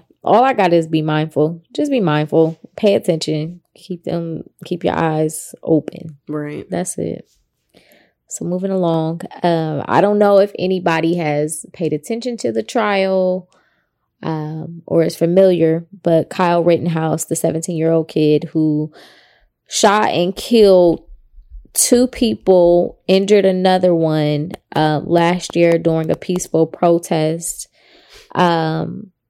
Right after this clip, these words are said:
Speaker 1: I can't remember exactly where it was, but he was acquitted of all charges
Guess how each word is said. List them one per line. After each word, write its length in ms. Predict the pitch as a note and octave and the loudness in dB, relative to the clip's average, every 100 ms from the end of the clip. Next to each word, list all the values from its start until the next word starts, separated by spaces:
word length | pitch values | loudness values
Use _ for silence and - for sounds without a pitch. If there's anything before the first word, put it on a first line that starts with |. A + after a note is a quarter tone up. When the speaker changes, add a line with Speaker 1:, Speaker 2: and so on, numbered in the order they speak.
| _ _ - | _ _ -12
Speaker 1:
I 60 | F3 | -8
can't 260 | - F3+ | -2 0
remember 280 | F3 E3+ D#3+ | 2 2 2
exactly 500 | E3+ F3+ F3+ E3+ D#3+ | 2 2 0 0 0
where 800 | D#3+ E3+ E3 F3 E3 F3+ F3+ F3 | 0 -2 -10 -6 2 4 4 4
it 240 | - E3 - | 2 2 2
was, 580 | D3+ D3 D3 E3 E3 F3 | 2 2 0 -2 -6 -4
but 520 | E3 F3 D#3+ C#3 - - _ _ _ _ _ _ | 2 4 6 4 0 -14 _ _ _ _ _ _
he 180 | - F#3+ | 0 4
was 160 | E3+ | 4
acquitted 640 | D#3+ - B3+ A#3 F3 - - - | 2 2 6 6 4 0 -4 -2
of 140 | E3+ - | -2 2
all 280 | - F3 | 2 4
charges 1120 | F3 - F#3+ F#3+ F3+ D#3+ D3+ D#3 F#3 - - | 2 -2 0 2 2 2 2 2 0 -8 -14